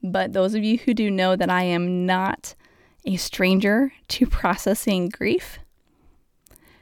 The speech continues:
sadness, and feelings of ashamed. And maybe that's why I love tree oil so much, but let me tell you, ladies, for as much as I love tree oils, it is by the grace and glory of our Lord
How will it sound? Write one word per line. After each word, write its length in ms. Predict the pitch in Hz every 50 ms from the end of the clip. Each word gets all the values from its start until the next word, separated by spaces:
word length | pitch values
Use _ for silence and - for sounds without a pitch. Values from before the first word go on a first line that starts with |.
| _ _ _ -
sadness, 720 | - - - 254 - - 226 220 190 208 240 - - - - _ _ _ - _ _ _ _ - _ _ - -
and 160 | 226 190 175
feelings 520 | - - - 208 190 190 196 208 - -
of 80 | 185 170
ashamed. 600 | 190 - - - 202 175 160 - - - - - _ _ _ _ - - - _ _ _ _ _ _ -
And 140 | 240 233 240
maybe 320 | 214 190 214 202 233 247
that's 240 | 233 226 202 196 -
why 280 | 190 185 156 156 156 160
I 100 | 165 170
love 260 | 165 180 - 190 226
tree 220 | - - - - -
oil 240 | - 185 185 185 208
so 220 | - - - 208
much, 260 | 196 190 190 - -
but 140 | - - -
let 120 | - -
me 80 | - -
tell 200 | 214 - - 202
you, 160 | 208 208 208
ladies, 380 | 208 202 202 202 214 220 247 - - - - - - - -
for 100 | 208 208
as 140 | 202 190
much 340 | 202 196 196 185 196 - -
as 100 | 220 220
I 120 | 208 190 190
love 300 | 185 190 185 190 202 -
tree 260 | - - - 208 214 - -
oils, 460 | 208 202 196 196 196 202 226 - - _ _ _ _ _ _ _ _ _ _ _ _ _ -
it 160 | - 214 - -
is 160 | 202 202 -
by 160 | - 180 170
the 100 | - 196 -
grace 500 | - - 196 180 202 202 214 - - - -
and 180 | - 208 208 190
glory 420 | - 185 180 180 180 175 185 185 -
of 180 | - 202 202 -
our 160 | 208 202 190
Lord 640 | 190 - - - - - - - - 196 240 233